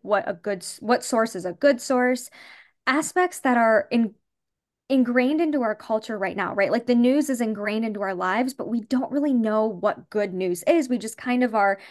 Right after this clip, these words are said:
very passive viewers of this really big public resource. So my goal is to equip people with simple knowledge that can help their everyday life, right? What does a good headline look like? Um, what can you find red flags in news articles?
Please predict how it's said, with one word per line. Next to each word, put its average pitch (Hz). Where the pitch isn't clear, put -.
very 240
passive 226
viewers 247
of 202
this 202
really 233
big 220
public 196
resource. 247
So 320
my 370
goal 240
is 233
to 247
equip 311
people 247
with 214
simple 311
knowledge 214
that -
can 202
help 220
their 233
everyday 185
life, -
right? 214
What 190
does 208
a 196
good 208
headline 196
look 196
like? 190
Um, 190
what 220
can 254
you 226
find 208
red 190
flags 226
in 185
news 226
articles? 220